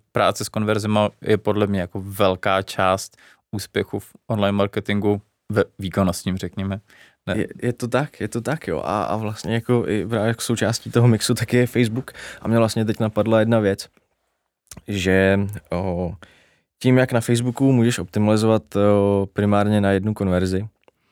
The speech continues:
Speaker 2: tak, o,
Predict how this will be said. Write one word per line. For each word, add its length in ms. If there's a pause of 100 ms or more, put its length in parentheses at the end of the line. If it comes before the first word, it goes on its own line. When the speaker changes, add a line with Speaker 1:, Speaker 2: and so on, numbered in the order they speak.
(600)
Speaker 2:
tak, 600 (400)
o, 600